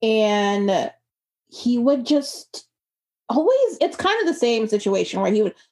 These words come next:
always just be M I A doing crazy shit. And he talked about wanting to quit because his ex-girlfriend died of, like, I don't know, she just died suddenly and he was, like, so in love with her or something or whatever.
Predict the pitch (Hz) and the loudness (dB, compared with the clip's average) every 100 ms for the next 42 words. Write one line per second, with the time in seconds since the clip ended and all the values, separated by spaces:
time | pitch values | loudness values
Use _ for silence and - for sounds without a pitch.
0 | _ - 302 359 381 349 294 277 220 208 | _ 0 2 2 2 0 -2 -2 -2 -2
1 | - 208 247 247 240 220 214 208 202 190 | 2 2 2 2 2 2 2 0 0 -2
2 | 180 - 220 214 226 226 214 - 214 208 | -2 -4 0 2 2 -2 -2 0 2 2
3 | 202 - _ _ _ 240 277 311 - 320 | 0 -6 _ _ _ 2 2 2 2 0
4 | 403 370 320 226 226 240 240 233 - - | 2 2 2 2 0 2 2 0 -2 0
5 | 214 220 214 175 - 226 185 165 202 - | 0 0 -4 -6 -2 0 2 0 -4 -8
6 | _ _ _ - 254 226 220 214 208 208 | _ _ _ -2 0 2 2 2 0 -4
7 | - - 233 233 - 240 262 311 - 240 | -10 -2 -2 -2 -6 -2 2 0 0 -2
8 | 190 202 185 220 233 - 135 - 202 190 | 0 -2 0 2 2 0 -2 0 -2 0
9 | 196 180 185 - - 214 202 190 208 202 | 0 0 -4 -4 -2 0 -2 -4 -2 -2
10 | 202 220 196 202 202 190 202 214 208 196 | 0 0 0 0 -2 0 0 0 0 0
11 | 220 196 202 - - 196 202 196 190 185 | 2 2 -2 -2 0 0 0 -2 -2 -2
12 | 196 208 196 202 202 196 190 196 202 196 | 0 0 0 -2 -2 0 0 2 2 0
13 | 202 | -2